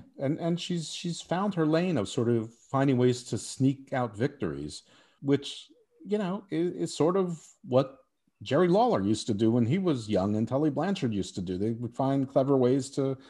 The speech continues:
get victories. I mean, she's not the chicken shit face, uh,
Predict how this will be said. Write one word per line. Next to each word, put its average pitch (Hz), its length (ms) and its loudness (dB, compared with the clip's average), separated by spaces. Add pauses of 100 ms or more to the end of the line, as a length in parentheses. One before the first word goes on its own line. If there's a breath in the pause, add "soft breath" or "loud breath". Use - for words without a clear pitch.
(340 soft breath)
get 127 160 -2
victories. 123 460 -2
I - 20 -2
mean, 98 100 0
she's 113 200 -2
not 131 200 2
the 101 300 0 (160)
chicken 175 320 -4
shit 92 280 -4
face, 95 640 -6
uh, 113 300 2